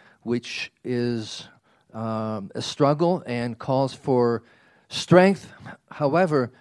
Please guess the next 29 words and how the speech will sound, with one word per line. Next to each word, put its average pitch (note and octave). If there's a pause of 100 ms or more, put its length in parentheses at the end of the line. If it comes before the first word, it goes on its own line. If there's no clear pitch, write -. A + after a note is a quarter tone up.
(240)
discipleship C#3
has C3
the A#2+
connotation B2+ (460)
of A#2+
walking C#3+
with C3+
Messiah B2+
and A2+
being A#2+
able B2
to, A#2 (540)
uh, G#2+
serve E3+
him C3
in B2
different C3
environments. B2 (1400)
And C3+
as D#3+
we D3+
have D3
been C3+
seeing F#3+
the C#3+
last D3+
couple D3
of C3
Shabbatot, D3